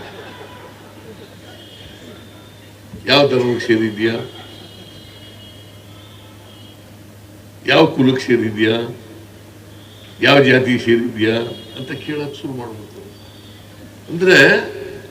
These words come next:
ಇವತ್ತು ನಾವು ಎಂತ ನೋಡಿ, ಅದಕ್ಕೆ ಈ ಶಿಕ್ಷಣ ಇದೆಯಲ್ಲ, ಬಹಳ ಮುಖ್ಯ.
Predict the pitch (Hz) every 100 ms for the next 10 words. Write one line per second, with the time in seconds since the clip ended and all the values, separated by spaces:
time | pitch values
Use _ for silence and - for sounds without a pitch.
0 | - - - - 123 156 185 - - 175
1 | 165 156 151 143 139 147 139 127 135 185
2 | 165 147 - - - 113 143 139 127 131
3 | 151 113 101 120 123 - - - - -
4 | - - 113 113 113 110 - 131 - 151
5 | 151 139 120 120 98 90 90 - - -
6 | 110 110 113 107 - 123